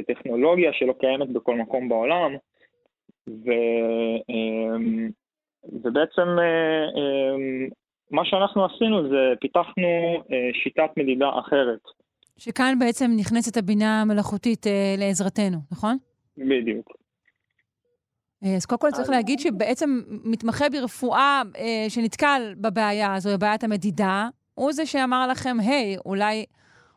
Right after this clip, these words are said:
Speaker 2: אולי יש דרך אחרת", נכון?
Speaker 1: נכון, בדיוק. לפני, אה, כמה שנים, לפני משהו כמו שבע שנים, פנה,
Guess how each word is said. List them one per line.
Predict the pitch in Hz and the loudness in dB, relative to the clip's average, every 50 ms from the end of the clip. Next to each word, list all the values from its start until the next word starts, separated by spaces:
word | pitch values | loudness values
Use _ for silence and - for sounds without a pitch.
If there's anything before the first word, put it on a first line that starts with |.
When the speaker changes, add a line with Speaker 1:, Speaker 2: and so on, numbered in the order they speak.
| _ | _
Speaker 2:
אולי | - 202 220 220 233 | 0 2 4 4 4
יש | 233 214 | 2 2
דרך | 185 220 240 247 - - | 2 2 2 2 0 -2
אחרת", | 220 196 - 269 269 226 185 160 - 170 | -6 -2 2 2 2 2 0 -2 -6 -8
נכון? | 165 - 220 240 294 359 - _ _ _ _ _ _ _ _ _ _ _ _ - | -4 -2 0 0 0 -2 -6 _ _ _ _ _ _ _ _ _ _ _ _ -6
Speaker 1:
נכון, | 143 135 - - 143 123 117 117 | -4 -4 -2 0 0 0 0 0
בדיוק. | 120 127 117 113 117 110 107 - - - | 0 0 2 2 0 0 -2 -6 -10 -8
לפני, | 123 117 - - 156 156 160 165 165 170 160 | -8 -6 -4 -2 -2 0 0 0 0 0 2
אה, | 147 135 131 123 123 123 123 120 120 117 117 113 113 110 113 113 110 107 107 - _ | 2 2 2 2 0 0 0 0 0 0 0 0 -2 -2 -2 -2 -2 -4 -6 -6 _
כמה | - 139 135 139 135 | -2 0 0 0 -2
שנים, | - - 131 123 127 | -4 -4 -4 -2 -2
לפני | 117 - - 135 123 | -4 -2 -2 -2 0
משהו | 127 131 123 - - | 0 -2 -4 -6 -10
כמו | - 117 113 | -10 -10 -8
שבע | - - 147 143 135 143 135 | -2 0 0 0 0 0 -2
שנים, | - - 120 131 147 143 131 | -2 -4 -2 -2 -2 -2 -2
פנה, | - 131 120 123 127 131 131 135 127 127 123 | -2 -2 -2 0 0 0 0 0 0 0 -2